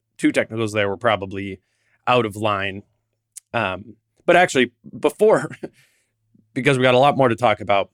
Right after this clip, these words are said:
uh, with the Cat part of it, let, let's do Finch's response here to that play where Ant got the technical. And, yeah, and then we'll get into the Cats, the Cat stuff. That play was much more complicated.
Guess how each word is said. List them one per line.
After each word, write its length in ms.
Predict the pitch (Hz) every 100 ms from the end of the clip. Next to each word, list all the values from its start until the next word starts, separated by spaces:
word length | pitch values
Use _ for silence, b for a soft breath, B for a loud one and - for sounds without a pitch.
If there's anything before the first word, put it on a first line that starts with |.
| _
uh, 160 | - 101
with 120 | 101
the 60 | 113
Cat 260 | 123 110 -
part 240 | 107 95
of 100 | 98
it, 140 | 98 -
let, 160 | 127
let's 160 | 135 123
do 140 | 147
Finch's 420 | - 160 156 151
response 520 | 123 - 123 113 107 -
here 400 | 117 107 101 - _ _ _ _
to 100 | -
that 320 | 117 113 - -
play 360 | - 101 98
where 220 | 92 107
Ant 200 | 113 110
got 120 | 107 104
the 60 |
technical. 680 | - 107 - 104 107 98 95 _ _ _ _ _ _ _ _ _ _ 127
And, 680 | 113 104 98 98 95 95 _ -
yeah, 160 | 113 -
and 100 | 113
then 120 | 127
we'll 80 | 117
get 120 | 113
into 160 | 117 113
the 40 |
Cats, 340 | 110 107 104 - _
the 120 | - 107
Cat 260 | 107 98
stuff. 160 | 95 -
That 160 | 101
play 100 | 110
was 160 | 101 98
much 160 | 110 -
more 100 | 107
complicated. 680 | 110 104 101 107 101 101